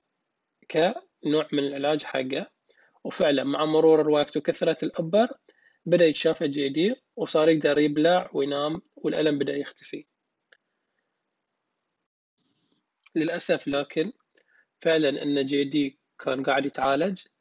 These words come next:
لكن بعد مرور كم من شهر، آه، بعد توفى من الكانسر. لكن هاي نقطة كانت تاريخية، لأن عقب ما اكتشفوا العلماء هاي الشيء،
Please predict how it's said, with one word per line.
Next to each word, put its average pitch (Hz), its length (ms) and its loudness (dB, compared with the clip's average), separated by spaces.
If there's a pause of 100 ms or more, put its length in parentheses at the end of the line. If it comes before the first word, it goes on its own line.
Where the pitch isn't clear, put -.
(640)
لكن 143 460 0
بعد 143 320 2 (200)
مرور 147 400 4
كم 160 220 2
من 156 100 2
شهر، 185 560 2 (360)
آه، 147 300 2
بعد 143 300 0
توفى 143 580 -4 (100)
من 151 400 -4 (100)
الكانسر. 135 760 -6 (600)
لكن 160 300 0
هاي 202 480 2 (960)
نقطة 180 380 0
كانت - 380 -2
تاريخية، 143 680 -2 (680)
لأن 147 260 2
عقب 147 420 0
ما 147 80 -2
اكتشفوا 143 640 -2 (340)
العلماء 143 420 2
هاي 151 260 2
الشيء، 160 420 -2